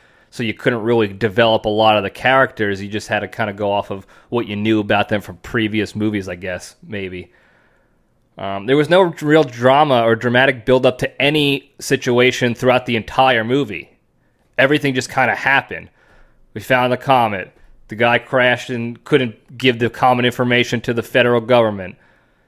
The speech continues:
And then all of a sudden, they tell everybody, "Oh, well, we already have a plan." Like, they, they talk through everything to explain it all out, but you didn't feel any of it. It didn't actually, like, happen.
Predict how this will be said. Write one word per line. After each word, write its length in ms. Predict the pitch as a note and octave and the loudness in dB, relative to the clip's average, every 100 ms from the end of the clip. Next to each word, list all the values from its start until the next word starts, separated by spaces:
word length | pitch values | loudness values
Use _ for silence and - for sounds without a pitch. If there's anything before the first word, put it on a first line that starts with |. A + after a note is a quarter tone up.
| _ _ _ _ _ _ _ _ - | _ _ _ _ _ _ _ _ -6
And 100 | A#2 | 0
then 140 | B2 | 2
all 120 | B2 B2 | 4 2
of 40 | |
a 60 | A#2+ | 2
sudden, 520 | C3 B2 B2 A#2 B2 _ _ _ _ | 4 4 4 0 -6 _ _ _ _
they 120 | B2+ | -2
tell 280 | A#2+ C#3+ B2+ | 0 2 4
everybody, 580 | A#2 A2 G#2+ G2+ F#2 E2+ _ _ _ - | 4 2 -2 -4 -6 -12 _ _ _ 2
"Oh, 160 | D#3 | 4
well, 120 | C#3 D3+ | 6 4
we 120 | E3+ | 4
already 160 | D#3 | 2
have 160 | C#3 C#3 | 2 0
a 60 | A#2+ | -2
plan." 600 | - D3 C#3+ C#3 B2+ A#2+ - | -2 2 2 2 0 -6 0
Like, 220 | B2+ - | 0 2
they, 120 | D3 | -4
they 240 | - D3 | 0 0
talk 360 | C#3 - F#3+ - | 0 2 2 2
through 360 | - E3 E3+ C3+ | -4 0 2 4
everything 580 | C3+ E3 F3 F#3+ G3+ | 2 2 -2 -2 -2
to 180 | F#3+ C#3 | -2 -2
explain 420 | A#2+ - - D3+ | -2 -4 -2 0
it 80 | D3 | 2
all 240 | C3 B2 A2+ | 4 4 4
out, 360 | C3 F3 - _ _ _ _ | 2 0 -2 _ _ _ _
but 160 | D3+ C#3+ | 0 2
you 100 | E3 | 2
didn't 160 | F#3+ | 0
feel 520 | - - E3+ F3+ E3 A2+ | -4 -10 -2 2 2 2
any 200 | G#2 F#2+ | -2 -8
of 100 | F2+ | -8
it. 200 | E2 - | -10 -10
It 160 | A#2+ | -6
didn't 240 | B2+ E3+ D3 | -4 -4 -2
actually, 460 | B2+ C3+ - B2+ | -2 0 -2 -2
like, 160 | G#2+ G2+ | -2 -6
happen. 600 | - C3+ C#3 - F2+ E2 | -2 0 0 -2 -10 -14